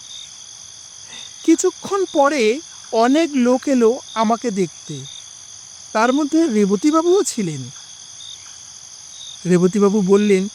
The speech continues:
"কেমন আছেন শরৎবাবু?" আমি বললাম, "আমি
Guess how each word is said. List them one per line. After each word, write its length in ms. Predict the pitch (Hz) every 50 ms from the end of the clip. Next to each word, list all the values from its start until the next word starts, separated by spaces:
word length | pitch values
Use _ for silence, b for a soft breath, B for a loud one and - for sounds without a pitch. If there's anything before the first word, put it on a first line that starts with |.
| - - - - - - - - - - - - - - - - - -
"কেমন 300 | 226 202 202 214 233 226
আছেন 460 | 214 185 170 - - - 277 269 226
শরৎবাবু?" 720 | 185 - - 180 165 175 170 165 175 180 175 180 233 277 330 - - - - - - - - - - - - - - - - - - - - - - - -
আমি 220 | 156 160 170 170
বললাম, 300 | 180 185 196 202 196 185
"আমি 160 | 180 185 208